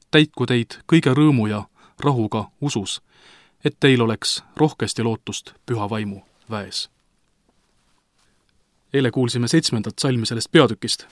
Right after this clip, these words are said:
mis ütles niimoodi: „Sellepärast võtke vastu üksteist, nõnda nagu ka Kristus teid on vastu võtnud Jumala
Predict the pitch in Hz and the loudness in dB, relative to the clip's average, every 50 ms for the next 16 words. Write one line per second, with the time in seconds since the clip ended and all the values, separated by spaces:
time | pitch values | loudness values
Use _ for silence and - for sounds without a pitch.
0 | _ - - 139 120 - 123 - 165 170 139 113 120 107 - _ _ _ _ _ | _ -8 -8 -6 -4 -4 -2 2 2 2 2 0 -2 -6 -10 _ _ _ _ _
1 | _ _ _ _ _ _ _ _ _ _ _ _ - 123 127 143 131 151 147 131 | _ _ _ _ _ _ _ _ _ _ _ _ -2 0 0 2 2 2 2 0
2 | - - - - - - 156 156 - - 127 131 147 - - 139 - - - - | -2 -4 -8 -14 -4 0 0 0 2 2 0 0 0 0 -2 -2 -2 -2 -2 0
3 | - 135 120 - - - - - _ _ _ _ - 139 151 143 127 123 123 120 | 2 2 2 2 -2 -4 -10 -18 _ _ _ _ -2 0 0 0 0 0 -2 -2
4 | - 117 117 120 - - 147 160 156 - - - 123 - - - - _ _ _ | -2 -2 -2 -4 -4 -4 -4 -2 -2 -2 -2 -2 -4 -4 -4 -8 -10 _ _ _
5 | _ - 131 127 117 117 110 104 98 - _ _ _ - 147 139 - - - 107 | _ 0 0 0 2 0 -4 -4 -6 -10 _ _ _ -2 -2 -2 -2 -4 -4 -6
6 | 107 110 - - 107 98 - - _ _ _ _ _ - 135 131 113 104 101 101 | -6 -6 -8 -10 -10 -10 -10 -16 _ _ _ _ _ -2 0 0 0 0 -2 -4
7 | 98 | -8